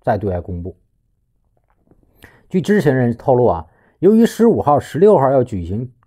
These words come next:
国中会考，如果一旦啊提前宣布进入三级警戒，会造成啊考生、考生家长反弹。明年呢，就要地方县市长选举了。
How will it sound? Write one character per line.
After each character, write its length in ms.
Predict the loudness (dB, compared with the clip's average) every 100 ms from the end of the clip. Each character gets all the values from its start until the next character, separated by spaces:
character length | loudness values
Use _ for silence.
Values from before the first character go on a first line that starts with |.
| _
国 220 | 0 0
中 200 | 0 -2
会 200 | -2 -2
考， 300 | -4 -14 _ _
如 180 | -2 2
果 100 | 2
一 200 | 0 0
旦 200 | 0 0
啊 180 | -4 -14 _ _ _
提 240 | -6 -4
前 260 | -2 -2 -2
宣 240 | -4 -2
布 140 | -2
进 140 | -4 -4
入 100 | -4
三 260 | -4 -2
级 120 | -2 -4
警 160 | -8
戒， 180 | -10 -12 _ _ _ _
会 240 | -2 0
造 240 | 2 0 0
成 160 | -2
啊 220 | -8 -10 -14
考 300 | -8 -6 -4
生、 260 | -6 -8 -12 _
考 220 | -8 -6
生 120 | -2
家 160 | 0 0
长 200 | 0 -4
反 200 | -8 -12
弹。 240 | -14 -16 -18 _ _ _ _
明 240 | -2 0
年 260 | 2 2 0
呢， 160 | -2 -6 _ _ _
就 100 | 2
要 380 | 4 4 0 _
地 240 | -4 -2 -2
方 260 | -2 -2
县 320 | -4 -6 -4
市 120 | -4 -8
长 200 | -10 -12
选 200 | -12 -10
举 100 | -12
了。 140 | -16